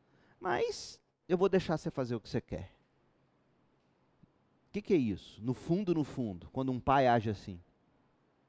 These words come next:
é um castigo. Porque o pai sabe, a mãe sabe, que a persistir esse caminho, o que vai ser lá no fim dele?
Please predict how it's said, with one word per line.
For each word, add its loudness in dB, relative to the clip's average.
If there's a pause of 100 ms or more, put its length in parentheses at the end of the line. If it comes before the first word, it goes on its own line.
(320)
é -2
um -4
castigo. -8 (300)
Porque -6
o 2
pai 4
sabe, 2 (360)
a 0
mãe 2
sabe, 4 (480)
que 4
a 10
persistir 4
esse 4
caminho, 2 (800)
o -12
que -6
vai 8
ser 2
lá 4
no 0
fim -4
dele? 0